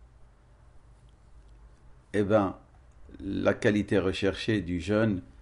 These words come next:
c'est que l'individu délaisse tout ce qui est mensonger au niveau de, de, des attitudes du cœur et de l'esprit, et tout cela pour atteindre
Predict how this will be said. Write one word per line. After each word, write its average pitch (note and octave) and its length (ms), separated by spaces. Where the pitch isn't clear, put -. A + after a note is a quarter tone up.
c'est - 300
que - 140
l'individu F#2 600
délaisse F#2+ 480
tout A#2+ 120
ce A#2 120
qui G2+ 320
est F#2 60
mensonger G2 1000
au G2 100
niveau G2+ 420
de, F#2+ 360
de, F2 280
des F2+ 280
attitudes G#2+ 680
du F#2 140
cœur A2+ 360
et F2+ 40
de E2+ 100
l'esprit, G#2 560
et G2+ 140
tout - 240
cela G#2 580
pour G2 460
atteindre F#2+ 760